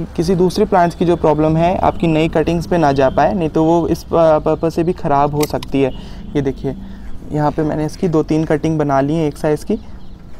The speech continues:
और ये मैं इसको हटा दे रहा हूँ। तो ये इस-, हमने जो है cuttings को ले ली है। अब इसकी हम थोड़ा थोड़ा सा ही है यहाँ से इसकी leaves को remove कर देंगे। ये देखिए,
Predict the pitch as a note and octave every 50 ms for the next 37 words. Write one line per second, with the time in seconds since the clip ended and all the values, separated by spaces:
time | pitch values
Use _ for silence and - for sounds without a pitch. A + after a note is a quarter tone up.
0 | - - - - C#3+ C#3+ C#3+ D3 D3 - D#3 - - - - - - - - D#3+
1 | D3+ C#3+ - - D#3+ D3+ C3+ B2+ B2+ B2 B2 - C#3 C#3 C#3+ C#3 C#3 - - -
2 | - - D3 D3+ C#3+ D3+ D3+ D3 - D#3 E3 D#3+ D#3+ D#3+ D#3 D#3+ D#3+ D#3 D#3 D#3
3 | D#3 D#3+ - D#3+ D3+ E3 E3+ E3 - - E3+ D#3+ D#3 D#3 D#3 D#3+ D#3+ E3+ - -
4 | - - - - - E3+ F3 - - - F3+ F3+ F#3+ F#3 - F3+ F3+ G3+ G3+ G3+
5 | F#3 F#3 F#3 - F#3 F3 F3 F3 E3+ D#3+ E3 E3+ G#3 A3+ - D#3+ D3 C#3+ D3 D3
6 | - E3+ E3 D#3 - - - F3+ G#3+ - - - - - - - D3 D#3 D3+ -
7 | - F#3+ F3+ D#3+ D#3 D3 C#3+ C#3+ D#3+ E3 - - E3+ D#3+ D3+ D#3 D3+ D3 D3+ D#3+
8 | G#3+ - - - - - - - - - - - - - - - - C#3 C3+ B2+
9 | B2+ C3 - - - -